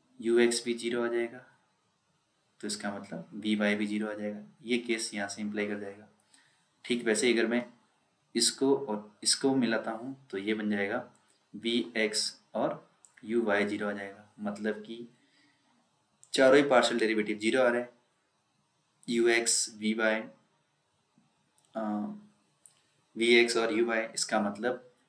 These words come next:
u and v are independent of x and y means what? Constant। Constant आते ही क्या हो जाएगा, ये जो function है वो कांस्टेंट हो जाएगा, that is the condition।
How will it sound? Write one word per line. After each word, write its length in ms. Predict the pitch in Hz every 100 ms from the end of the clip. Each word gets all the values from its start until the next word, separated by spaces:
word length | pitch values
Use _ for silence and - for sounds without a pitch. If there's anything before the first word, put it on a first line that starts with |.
| _ -
u 140 | 117 117
and 220 | 107 98 98
v 120 | 104 107 104 -
are 180 | 95 98 -
independent 600 | 110 104 104 98 98 95
of 200 | 95 -
x 180 | 101 101
and 140 | 98 98
y 100 | 127 151
means 240 | 110 98 -
what? 240 | 117 117
Constant। 580 | - 135 147 - 123 120 - _ _ _ _ _ _ _ _ _ - _ -
Constant 340 | 127 - 135
आते 180 | 123 -
ही 60 | 117
क्या 120 | 120
हो 60 | 107
जाएगा, 320 | 95 90 - _ _ _ _ _ _ _ _ _ -
ये 380 | 101 113 170 170 - _ _ _ _ _ _ _ _ _ _ _ -
जो 100 | 120
function 320 | 120 139 151
है 80 | 127
वो 60 | 107
कांस्टेंट 300 | 151 160 180
हो 60 | 151
जाएगा, 260 | 139 131 - _ _ _ _ -
that 180 | 104 -
is 80 |
the 120 | - 110
condition। 340 | 123 123 131